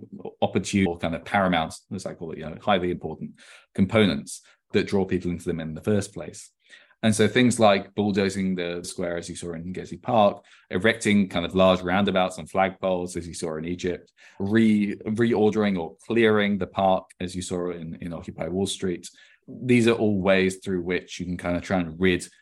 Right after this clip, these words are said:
a space of its symbolic attributes that lead people to think more positively about it as a space that they might converge in. And that kind of ties, yeah, definitely ties into some work I did with my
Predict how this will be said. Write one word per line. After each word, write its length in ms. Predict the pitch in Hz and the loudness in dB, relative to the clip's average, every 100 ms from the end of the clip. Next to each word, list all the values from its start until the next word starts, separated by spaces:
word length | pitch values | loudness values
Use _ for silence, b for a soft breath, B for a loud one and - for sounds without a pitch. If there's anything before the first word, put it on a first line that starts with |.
| b - | b -8
a 100 | - | -8
space 380 | - 95 90 | -2 0 0
of 80 | 87 | -2
its 220 | 85 - - | -6 -6 4
symbolic 400 | 107 139 131 - | 6 6 6 2
attributes 640 | 78 - 73 76 76 - b b _ | -2 -4 -10 -12 -14 -20 b b _
that 240 | 92 - 107 | -2 -2 -2
lead 280 | 98 95 | 0 -2
people 260 | 92 87 87 | -6 -6 -8
to 120 | 87 | -8
think 380 | - 92 92 - | -2 -2 -2 -2
more 480 | 90 87 85 85 - - | -2 0 -2 -4 -8 -2
positively 440 | 127 127 98 92 | 0 0 -2 -2
about 220 | 82 82 | -4 -6
it 80 | 80 | -8
as 120 | 85 | -12
a 40 | 85 | -12
space 300 | - 80 - | -10 -10 -12
that 140 | - | -12
they 80 | 82 | -8
might 240 | 82 - | -8 -8
converge 420 | 80 78 85 78 | -10 -8 -8 -10
in. 180 | - - - - | -14 -16 -18 -8
And 240 | 90 85 | -6 2
that 180 | 92 - | 2 2
kind 160 | 92 | 0
of 80 | 87 | -2
ties, 440 | - 87 82 - - | -2 -2 0 -6 -10
yeah, 80 | 110 | -10
definitely 320 | - 92 92 | -6 -4 -4
ties 280 | 87 87 82 | -2 -4 -4
into 220 | 78 82 | -8 -8
some 160 | 80 85 | -10 -8
work 180 | 80 78 - | -8 -6 -4
I 120 | 82 | -2
did 140 | - | -4
with 120 | - | -6
my 240 | - 85 | -8 -8